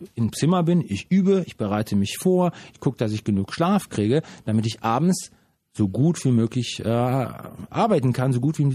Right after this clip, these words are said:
möglich spielen kann. Dann würde ich in dieser Situation natürlich sagen bei meiner Freundin,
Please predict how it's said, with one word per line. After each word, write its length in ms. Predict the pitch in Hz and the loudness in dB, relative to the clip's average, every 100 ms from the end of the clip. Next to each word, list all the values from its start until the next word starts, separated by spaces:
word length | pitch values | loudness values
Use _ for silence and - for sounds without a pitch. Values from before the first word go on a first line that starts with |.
| 127 | 0
möglich 260 | 139 139 139 | 0 2 0
spielen 340 | - 214 196 117 | 0 2 2 2
kann. 180 | 98 - - - - | -2 -4 -10 -20 -10
Dann 220 | 117 127 | -4 0
würde 220 | 123 185 196 | 2 4 2
ich 240 | - 165 | 2 2
in 100 | 156 | 4
dieser 220 | 170 175 | 4 4
Situation 480 | 151 147 151 135 170 | 2 2 0 2 2
natürlich 540 | 156 - 220 254 190 - | 2 0 0 2 2 2
sagen 380 | 147 135 131 | 2 2 0
bei 80 | 117 | 0
meiner 240 | 117 113 110 | 2 2 0
Freundin, 460 | - 120 147 160 | -2 0 2 2